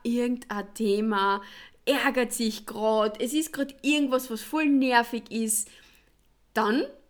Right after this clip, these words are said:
kann's vorkommen, dass die Person zum Zicken anfängt, ne? Weil ja irgendwas einfach grad nicht passt, weil einfach, ja, keine Ahnung, Ameisen im Schuh ist oder so.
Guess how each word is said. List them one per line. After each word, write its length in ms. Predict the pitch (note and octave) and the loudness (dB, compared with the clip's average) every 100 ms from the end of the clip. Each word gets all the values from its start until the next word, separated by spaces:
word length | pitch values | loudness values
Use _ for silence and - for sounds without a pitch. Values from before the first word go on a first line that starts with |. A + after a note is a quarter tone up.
| _ _ - | _ _ -10
kann's 300 | G3+ G#3 - | -4 -4 -2
vorkommen, 460 | A3 A3 C4 C4+ | -4 0 0 0
dass 140 | B3 B3 | -2 -6
die 100 | A#3+ | -8
Person 280 | B3 A#3+ | -6 -6
zum 160 | A#3 D4+ | -4 -4
Zicken 360 | G#4 - A3+ - | -6 -8 -10 -8
anfängt, 420 | E3+ - F#3 - A3+ | -12 -14 -18 -8 -4
ne? 140 | D#4 A#4+ - - | -2 -4 -12 -4
Weil 240 | A3+ A3 | 0 0
ja 80 | A#3 | 0
irgendwas 500 | - F4 A4 G4 - - | 0 -2 0 -4 -4 -6
einfach 200 | F4 G4 | -4 -2
grad 180 | - D#4 | -2 0
nicht 120 | F4 | 0
passt, 400 | B3 G3+ - A#3 | 0 -2 -6 -6
weil 260 | A3+ A#3+ C4 - | -2 0 0 2
einfach, 420 | C#4 C#4 C4+ - - | 2 2 0 -2 -6
ja, 140 | B3+ | -6
keine 220 | B3+ B3+ | -4 -2
Ahnung, 320 | A3+ G#3+ G3 - | -2 -2 -4 -2
Ameisen 420 | A#3 A#3 F#3+ F#3+ | 0 0 -2 -4
im 140 | F3 | -6
Schuh 240 | G3+ G#3+ G3 | -6 -2 -2
ist 180 | F3+ F#3+ | -2 -4
oder 180 | F3+ | -6
so. 200 | F#3+ F3 | -4 -6